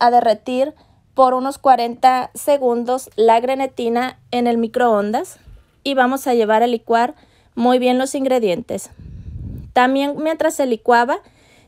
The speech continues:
yo le puse color rosa a las leches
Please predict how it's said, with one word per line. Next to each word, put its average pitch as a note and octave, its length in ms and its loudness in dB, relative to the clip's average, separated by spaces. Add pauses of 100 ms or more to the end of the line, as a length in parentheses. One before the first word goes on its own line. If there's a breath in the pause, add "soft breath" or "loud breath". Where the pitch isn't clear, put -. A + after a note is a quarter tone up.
yo B3+ 180 4
le C4+ 120 2
puse C4 340 0
color A#3+ 340 2
rosa A#3+ 440 0 (480)
a G#3+ 100 0
las G#3 240 0
leches A#3 560 -4